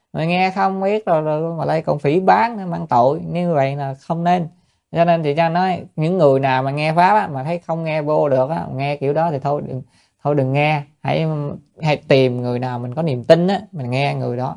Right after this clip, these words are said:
thì cho dù người ta giảng thế nào mình cũng có niềm tin mình nghe được. Còn nếu mình nghe mà cái kiểu nghe mà để, để thăm dò, nghe kiểu vậy thì thôi, không nên ha. Cho nên thực tế là phải vậy đó,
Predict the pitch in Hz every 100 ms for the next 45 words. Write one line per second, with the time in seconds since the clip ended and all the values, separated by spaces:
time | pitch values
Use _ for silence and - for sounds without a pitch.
0 | - 131 120 - 165 165 127 123 143 123
1 | 165 196 180 131 131 123 180 202 190 127
2 | 147 135 127 131 127 117 _ _ _ _
3 | _ 131 156 190 147 139 160 165 143 165
4 | 175 143 180 165 147 147 135 131 143 165
5 | 143 156 156 135 127 113 113 113 117 135
6 | 135 135 143 117 131 123 123 131 131 _
7 | _ _ - 156 151 151 139 - _ 151
8 | 151 139 _ _ 147 147 143 160 - 180
9 | 175 226 - _ 147 135 123 127 135 117
10 | 117 - _ - 151